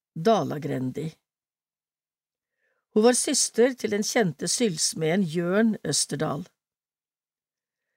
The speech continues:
Sigrid var dyktig både som skreddar og snikkar, og hun laga også syllarbeid.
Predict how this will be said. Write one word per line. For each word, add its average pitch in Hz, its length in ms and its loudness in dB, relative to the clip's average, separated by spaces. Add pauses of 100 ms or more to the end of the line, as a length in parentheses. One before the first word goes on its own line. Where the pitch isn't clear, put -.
(100)
Sigrid 233 480 4
var 233 160 4
dyktig - 400 0
både 190 240 0
som 175 180 -4
skreddar 208 760 0
og 277 140 -4
snikkar, - 580 -4 (500)
og 202 160 6
hun 226 140 4
laga 180 340 0
også 202 320 -4
syllarbeid. 151 840 -4